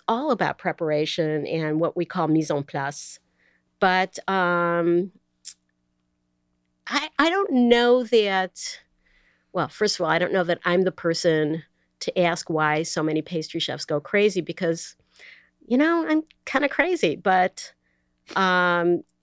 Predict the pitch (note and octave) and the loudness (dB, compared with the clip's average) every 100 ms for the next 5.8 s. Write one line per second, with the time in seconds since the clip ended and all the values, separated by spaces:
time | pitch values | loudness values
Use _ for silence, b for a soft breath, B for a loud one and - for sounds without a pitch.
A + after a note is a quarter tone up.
0 | _ _ _ _ - _ - - C4 A#3+ | _ _ _ _ -20 _ -10 0 0 4
1 | C4 C4 - - B3+ G#3+ G#3 A3 A3 - | 4 4 0 0 0 2 2 2 2 0
2 | G#3+ G#3+ G3 G#3 - A3+ A3+ G#3+ A3 G#3+ | 2 4 4 2 2 2 2 2 0 -2
3 | - - G#3 G3+ G#3+ - - E3+ _ E3+ | -4 -4 -2 0 -2 -4 -8 -8 _ -2
4 | E3+ F3 F3+ F#3 G#3 - _ _ _ _ | 0 2 2 0 -4 -10 _ _ _ _
5 | _ _ _ - F#3+ G#3 F#3+ | _ _ _ -4 -2 2 2